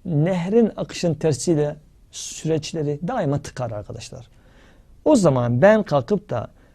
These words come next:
sürekli makarnaya alışmış, böreğe alışmış, tatlıya alışmış birine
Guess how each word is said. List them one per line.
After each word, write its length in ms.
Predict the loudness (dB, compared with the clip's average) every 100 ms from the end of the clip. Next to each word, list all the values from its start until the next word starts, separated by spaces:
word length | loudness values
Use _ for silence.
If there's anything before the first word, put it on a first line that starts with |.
| _ -18
sürekli 440 | -2 2 2 2
makarnaya 580 | 2 0 -2 0 2 0
alışmış, 680 | 0 -4 -6 -8 -8 -10 -6
böreğe 400 | 0 2 2 2
alışmış, 760 | 2 0 -4 -8 -10 -12 -16 -20 _ -20 -20 -6
tatlıya 400 | -6 2 8 10
alışmış 680 | 10 8 6 2 0 -2 0
birine 460 | 2 2 0 -6